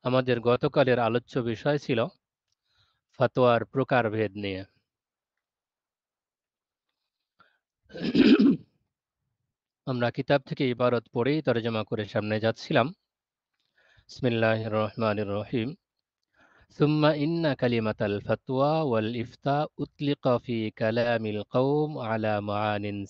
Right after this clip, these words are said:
ثلاثة। ফতোয়া এবং ইফতা এই শব্দটি কওমের কালামে তিনটি অর্থ বহন করে।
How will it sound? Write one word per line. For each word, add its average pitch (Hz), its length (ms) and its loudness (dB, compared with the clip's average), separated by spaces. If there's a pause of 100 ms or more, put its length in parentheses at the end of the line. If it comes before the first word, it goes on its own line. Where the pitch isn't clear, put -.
ثلاثة। 98 560 -6 (2250)
ফতোয়া 143 440 6 (240)
এবং 120 180 2 (240)
ইফতা - 380 -2 (720)
এই 113 160 0 (100)
শব্দটি 139 540 0 (3000)
কওমের 139 540 6 (120)
কালামে 120 500 0 (2500)
তিনটি 156 540 0 (200)
অর্থ 117 260 -4 (280)
বহন 104 260 -6 (180)
করে। 101 240 -8